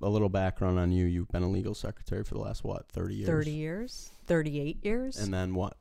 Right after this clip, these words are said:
Speaker 1: last year, two years ago, you decided to get your realty
Speaker 2: Uh,
Speaker 1: license and start selling realty?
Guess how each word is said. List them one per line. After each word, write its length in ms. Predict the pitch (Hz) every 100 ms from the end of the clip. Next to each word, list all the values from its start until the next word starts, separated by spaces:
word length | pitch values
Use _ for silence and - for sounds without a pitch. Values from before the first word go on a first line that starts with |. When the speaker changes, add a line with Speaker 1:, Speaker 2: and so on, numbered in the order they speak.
| -
Speaker 1:
last 500 | 110 - 90 90 -
year, 160 | 92 95
two 140 | -
years 220 | 95 95 92
ago, 160 | 101
you 160 | 101 95
decided 360 | 90 92 92 92
to 60 |
get 120 | 95 101
your 140 | 95
realty 340 | 95 98 -
Speaker 2:
Uh, 60 | 104
Speaker 1:
license 460 | 107 107 - 110 -
and 120 | 107
start 240 | 113 107
selling 220 | - 117 147
realty? 400 | 131 113 139